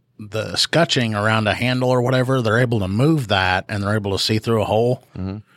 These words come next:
Speaker 1: Well, they get caught one day 'cause they were laughing and the girls see 'em. They're like, "Who is that in there?"
Speaker 2: Mm-hmm.
Speaker 1: So one of the guys is being funny and he stands up and sticks his junk through the hole and is, like, waving it at 'em.
Speaker 2: <laughs>
Speaker 1: Well, like, the P E teacher for the girls sees it and she runs over there and grabs it.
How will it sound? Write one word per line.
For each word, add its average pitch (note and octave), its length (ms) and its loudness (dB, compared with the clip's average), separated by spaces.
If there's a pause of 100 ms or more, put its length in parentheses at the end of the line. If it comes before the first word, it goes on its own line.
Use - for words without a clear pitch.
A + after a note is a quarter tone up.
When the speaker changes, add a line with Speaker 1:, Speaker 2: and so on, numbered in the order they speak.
(140)
Speaker 1:
Well, B2 140 2
they B2 120 2
get E3 240 -2
caught F#3 280 -2
one G#2+ 220 -2
day F#2+ 200 -2
'cause - 140 -8
they A2 100 0
were G2 140 -2
laughing A2+ 480 0
and A#2+ 100 -2
the G#2 60 -2
girls A2+ 300 0
see A#2+ 180 2
'em. B2 140 0
They're B2 100 0
like, G#2 200 2
"Who G#3+ 200 2
is D#3+ 220 0
that D3 180 2
in C#3+ 220 -2
there?" D3 340 -2 (100)
Speaker 2:
Mm-hmm. G#2 220 -6 (100)
Speaker 1:
So C3+ 140 0
one D3 140 4
of C3+ 60 4
the A#2+ 100 2
guys D3 320 2
is A2 80 -2
being A2+ 240 0
funny D3 340 0
and A2 80 -2
he G#2 80 -4
stands A#2 400 0
up A#2+ 220 2
and G#2 100 -6
sticks - 300 0
his F#2 100 -6
junk C3 400 -2
through B2 140 2
the A2 100 2
hole B2 340 2
and F#2+ 140 -6
is, F2 100 -6
like, G#2 240 0
waving A2+ 340 0
it A#2+ 100 0
at B2+ 200 2
'em. C3 160 -4
Speaker 2:
<laughs> A#2 840 0 (220)
Speaker 1:
Well, C#3+ 160 4
like, C3+ 300 0
the A2 300 0 (140)
P F3 140 2 (220)
E F3 40 0
teacher C3+ 380 0
for C3+ 120 -2
the A2 120 -2
girls C#3 420 0
sees E3 340 2
it F2+ 120 0
and - 120 -8
she C3+ 120 2
runs C#3 280 2
over B2+ 200 2
there B2+ 180 2
and G2+ 100 -4
grabs A2+ 420 -2
it. F2 120 -2